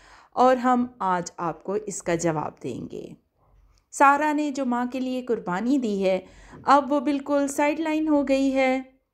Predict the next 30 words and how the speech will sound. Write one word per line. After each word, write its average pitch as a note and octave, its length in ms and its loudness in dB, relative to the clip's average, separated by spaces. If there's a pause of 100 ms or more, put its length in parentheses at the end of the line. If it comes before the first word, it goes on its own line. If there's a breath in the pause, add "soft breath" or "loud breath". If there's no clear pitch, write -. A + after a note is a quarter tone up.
(220)
सारा D#4+ 340 4
के F4+ 180 0
रवैये E4+ 420 0
से F4 160 -2
तो G4 180 -6
साफ G4 500 0
जाहिर A3 360 2
है G3+ 200 -4 (440 loud breath)
कि E4+ 120 0
सारा C#4 460 2
को C#4 200 -2
सब D#4+ 560 -2
पता - 280 -2
चल C#4+ 240 0
चुका C#4 340 -2
है C4+ 380 -2 (320 soft breath)
और D4+ 140 4
सलमा D4 460 2 (160)
और B3 120 0
सिकंदर C4 520 0
ने D4+ 180 2
भी B3 160 0
जो B3 180 0
कुर्बानी G#3+ 520 0
अपने G#3 300 -4
बच्चों F3+ 440 -4
के D4 140 -4
लिए B3+ 220 2
दी G#3+ 260 0
है, G#3 260 0